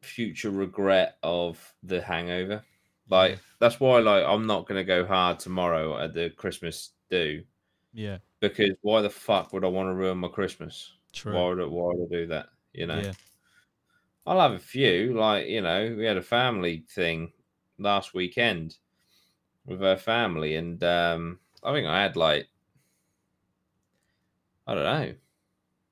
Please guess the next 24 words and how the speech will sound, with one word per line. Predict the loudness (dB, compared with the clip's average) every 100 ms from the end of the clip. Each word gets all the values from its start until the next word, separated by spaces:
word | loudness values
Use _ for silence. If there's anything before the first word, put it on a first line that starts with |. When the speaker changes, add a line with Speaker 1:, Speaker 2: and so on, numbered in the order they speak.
| _ _ _ _ _ _ _ _ _ _ _ _ _ _ 0
Speaker 1:
doubles | 2 2 0 0
and | 0 0
singles, | -2 -2 -2 -4 -4 -6
so, | -4 0
like, | 2 2
adding | 0 2 0
up | 0 -4 -4
a | -4
double | 0 0 0
obviously | -4 -6 -10
being | -4 -2 -2 -6
two, | -2 -2 -2 -8 _ _ _ _
probably, | -2 2 4
like, | 4 4 2 -6 _ _ _ -4
all | 0 2 2
in | 0
all, | -2 -2 -4 -8 -10 -4
the |
equivalent | -4 -2 -4 -4 -6
of | -6 -6
about | -2 0 -2 -6 _ _
seven | -8 -4 2 2 2
or | 2 2
eight | 2 -2